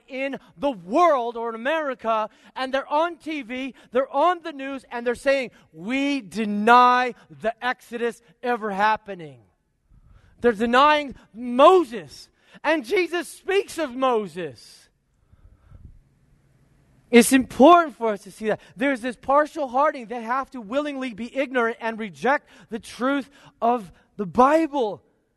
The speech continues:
And you can find it in Hosea and in Ruth and back in Matthew and Mark and Luke and John. I mean, it's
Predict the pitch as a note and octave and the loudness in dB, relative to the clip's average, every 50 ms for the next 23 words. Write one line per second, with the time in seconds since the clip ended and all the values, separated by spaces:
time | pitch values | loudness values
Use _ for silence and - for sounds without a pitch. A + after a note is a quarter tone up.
0 | _ _ _ _ _ _ - A#3 B3+ D4 A#3 D4+ B3+ - - C#4+ D4 D#4 D#4 D4 | _ _ _ _ _ _ -8 -2 -2 0 0 -2 -6 -4 -4 -4 -2 -2 -2 -2
1 | C4+ A#3+ A3 A3 A3+ A#3+ G3 C4 C#4+ D#4 D4 C4+ A#3+ A3+ G3+ G3+ C4+ D#4 D#4+ D4+ | -4 -4 -6 -6 -6 -4 0 0 0 2 0 -2 -4 -6 -8 -6 -4 -4 -4 -4
2 | - C4+ A3 G3+ E3+ B3 C4+ C#4 C4+ - B3 A#3 A#3 A#3+ C4 C#4+ E4 E4 B3+ B3 | -6 -8 -8 -4 -2 0 0 0 -2 -6 -10 -10 -6 -4 -4 -4 -4 -6 -8 -12
3 | A#3+ A3+ A#3 B3 C#4 C4+ - B3 A#3 A#3 B3+ C#4+ D4+ - - A#3+ A3+ F3+ E3+ B3 | -10 -4 -2 -2 -2 -2 -4 -8 -10 -8 -8 -8 -8 -8 -8 -12 -10 -6 -2 0
4 | C#4+ D#4 D#4 C#4 B3+ B3+ B3 A#3 A#3 - | 2 2 0 -2 -4 -8 -10 -10 -12 -12